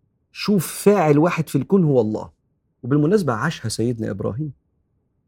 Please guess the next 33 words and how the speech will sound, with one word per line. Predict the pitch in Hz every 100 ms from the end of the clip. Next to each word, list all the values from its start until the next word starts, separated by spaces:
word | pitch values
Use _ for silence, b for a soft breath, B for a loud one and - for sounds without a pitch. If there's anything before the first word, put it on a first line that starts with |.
| _
عاشها | 117 165 - 117
يوم | 131
ما | 120
ربنا | 110 104 143 135
حمى | - 139 123
ابنه | 139 117 117
من | 110
السكين. | 107 - 110 - 160 113
السكين | 107 - - 220 208
مش | 120
فاعلة، | - 120 117 127 101
الفاعل | 95 - 135 107 110
الله. | 98 110 120 - _ _ _ _ _ _ _ _
فلا | 110 107
حول | - 127 117
ولا | 107 104
قوة | 98 - 104 95
إلا | 104 95
بالله. | 95 98 98 87 - _ _ _ _ _ -
يوم | 151 147
ما |
حماه | 127 127 120 151
من |
النمرود، | 127 117 110 107 135 143 92 - - _ _ 110
اللي | 107
بيقول: | 107 117 135
"أنا | 131 120 123
أحيي | 131 120 107
وأميت"، | - 107 135 135 -
وكان | 113 107
بيعدم | 113 131 110 110 110
ده | 123
ويعمل | 110 127 113 113 113